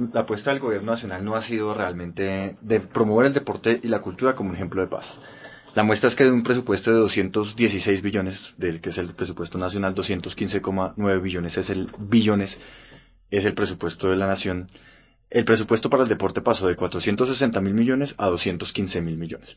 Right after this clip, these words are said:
Eso es una muestra que no nos pensamos que esto sirva realmente, eh, para la paz. ¿Y eso por qué? Porque tradicionalmente, como lo decía al inicio,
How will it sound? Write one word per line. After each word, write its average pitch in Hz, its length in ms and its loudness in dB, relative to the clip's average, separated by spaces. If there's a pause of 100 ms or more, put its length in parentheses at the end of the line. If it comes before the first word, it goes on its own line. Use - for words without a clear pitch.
(120)
Eso 101 160 -8
es 107 60 -4
una 117 100 4
muestra 110 320 2
que - 80 -4
no 104 100 4
nos 120 140 2
pensamos 87 400 -4
que 98 80 -2
esto 90 160 -8
sirva 92 320 -2 (420)
realmente, 104 800 2 (400)
eh, 101 100 -6
para 95 180 2
la 98 120 4
paz. - 280 0 (220)
¿Y 120 140 6
eso 110 200 4
por 156 140 -2
qué? 156 140 2
Porque 117 240 2
tradicionalmente, 113 760 4
como 123 260 2
lo 92 100 0
decía 95 180 0
al 104 60 2
inicio, 110 320 0